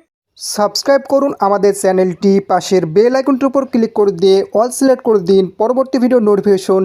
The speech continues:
সবার আগে পাওয়ার জন্য। এবার ভিডিওটা আপনাদের এক্সপোর্ট করতে হবে। এর জন্য ওপর দিকে কোনো এক্সপোর্ট অপশনে ক্লিক করে দেবেন, সেক্ষেত্রে একটা অ্যাড আসবে। তো আমি এক্সপোর্ট অপশনে ক্লিক করে দিই। এমনকি এখান থেকে যে অ্যাডটা আসবে অবশ্যই অ্যাডটা সম্পূর্ণ দেখবেন, তারপর কোনো এক অপশনেতে ক্লিক করে দেবেন।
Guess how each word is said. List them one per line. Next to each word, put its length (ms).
সবার 280
আগে 200
পাওয়ার 200
জন্য। 240
এবার 220
ভিডিওটা 220
আপনাদের 260
এক্সপোর্ট 300
করতে 220
হবে। 180
এর 80
জন্য 200
ওপর 180
দিকে 200
কোনো 100
এক্সপোর্ট 260
অপশনে 220
ক্লিক 180
করে 140
দেবেন, 160
সেক্ষেত্রে 320
একটা 120
অ্যাড 160
আসবে। 200
তো 100
আমি 120
এক্সপোর্ট 240
অপশনে 220
ক্লিক 160
করে 140
দিই। 100
এমনকি 300
এখান 140
থেকে 160
যে 80
অ্যাডটা 220
আসবে 180
অবশ্যই 160
অ্যাডটা 220
সম্পূর্ণ 300
দেখবেন, 240
তারপর 300
কোনো 140
এক 100
অপশনেতে 320
ক্লিক 180
করে 120
দেবেন। 180